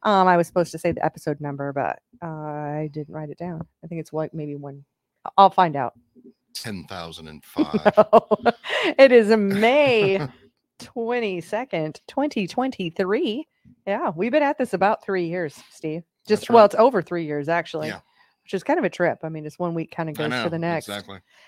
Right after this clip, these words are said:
Speaker 1: And, uh, I am
Speaker 2: Pretty
Speaker 1: Kate
Speaker 2: much,
Speaker 1: Dillon.
Speaker 2: pretty much weekly, though.
Speaker 1: Pretty much,
Speaker 2: I mean,
Speaker 1: mostly.
Speaker 2: yeah.
Speaker 1: Yeah, yeah. That's why we're
Speaker 2: Few
Speaker 1: at
Speaker 2: misses.
Speaker 1: one fifty something. Yeah, and, uh, I am Kate Dillon from Crate Insider, and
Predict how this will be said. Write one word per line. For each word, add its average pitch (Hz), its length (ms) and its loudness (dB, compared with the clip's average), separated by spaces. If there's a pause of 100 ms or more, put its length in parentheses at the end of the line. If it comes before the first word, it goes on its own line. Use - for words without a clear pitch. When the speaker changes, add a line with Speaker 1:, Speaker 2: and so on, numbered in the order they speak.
(140)
Speaker 1:
And, 208 440 4
uh, 185 280 4
I 233 400 -6
am 185 380 -4
Speaker 2:
Pretty 180 240 -4
Speaker 1:
Kate 262 80 0
Speaker 2:
much, 233 140 -4
Speaker 1:
Dillon. 196 280 -4 (160)
Speaker 2:
pretty 160 140 -12
much 123 220 -10
weekly, 95 260 -12
though. 87 220 -14 (640)
Speaker 1:
Pretty 466 180 4
much, 226 320 0
Speaker 2:
I 220 60 -4
mean, 262 80 4
Speaker 1:
mostly. 285 360 0
Speaker 2:
yeah. 160 120 -4
Speaker 1:
Yeah, 339 120 2 (340)
yeah. 285 200 0 (180)
That's 226 220 -10
why 247 140 4
we're 220 100 2
Speaker 2:
Few 196 60 2
Speaker 1:
at 165 60 -2
Speaker 2:
misses. 214 200 -2
Speaker 1:
one 240 80 2
fifty 247 140 -6
something. 214 400 -8 (500)
Yeah, 262 280 0
and, 190 200 -6
uh, 175 380 -4
I 196 120 0
am 175 280 -6
Kate 226 240 -8
Dillon 247 280 -4
from 185 200 -8
Crate 208 200 -4
Insider, 214 480 -2 (380)
and 165 500 -4